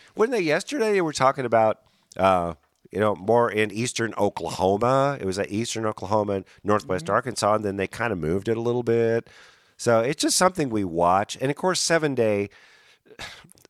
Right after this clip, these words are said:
Speaker 1: seven days hard to predict. It, it just really is, you know, like when we talk about model data, and especially this time of year when everything is changing so fast,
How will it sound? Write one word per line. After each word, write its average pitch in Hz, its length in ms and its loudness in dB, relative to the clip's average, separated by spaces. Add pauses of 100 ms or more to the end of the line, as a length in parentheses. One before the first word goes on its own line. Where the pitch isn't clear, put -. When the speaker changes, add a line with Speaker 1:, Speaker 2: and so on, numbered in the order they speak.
Speaker 1:
seven 190 320 0
days 101 220 -2
hard 104 420 2
to 82 80 -10
predict. 71 640 -6 (520)
It, 98 260 -6
it 117 500 -4
just 110 220 0
really 87 280 0
is, 73 200 -6
you 85 80 -4
know, 80 160 -6
like 82 220 -4
when 95 100 -2
we 92 80 -2
talk 90 220 -2
about 90 220 0
model 87 320 -2
data, 78 260 -6 (260)
and 90 140 -4
especially 98 640 0
this 90 320 -2
time 107 260 -2
of 82 180 -6
year 107 280 -2
when 87 260 -4
everything 101 440 -4
is 80 100 -6
changing 85 480 -6
so 123 500 -2
fast, 131 640 -4